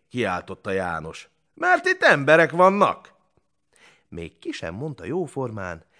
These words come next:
egy ágyúgolyó úgy elvitte a puliszkafőzőt tüzestül, mindenestül, mintha nem is lett volna. De már most János is megelégelte a tréfát. Felszökött fektéből, kikapott egy fiatal bigfát,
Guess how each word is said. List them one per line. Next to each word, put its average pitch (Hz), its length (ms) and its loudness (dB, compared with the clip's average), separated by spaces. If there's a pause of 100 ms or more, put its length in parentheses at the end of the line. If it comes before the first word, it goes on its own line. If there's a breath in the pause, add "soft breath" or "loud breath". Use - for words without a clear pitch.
(140)
egy 98 220 -10
ágyúgolyó 139 760 -4
úgy - 280 -10
elvitte 165 460 -4
a 147 60 -2
puliszkafőzőt 135 920 -6
tüzestül, 143 540 -6
mindenestül, 135 760 -4 (160 soft breath)
mintha - 360 -6
nem 104 160 -2
is 85 140 -10
lett 80 180 -14
volna. 78 440 -14 (1040)
De 85 340 -12
már 92 280 -8
most 80 260 -14
János 120 420 -14
is - 140 -18
megelégelte 78 760 -14
a 78 80 -14
tréfát. - 640 -14 (560 loud breath)
Felszökött 170 520 -2
fektéből, 135 720 0 (280 soft breath)
kikapott - 500 -2
egy 95 140 -6
fiatal 92 420 -4
bigfát, - 680 -6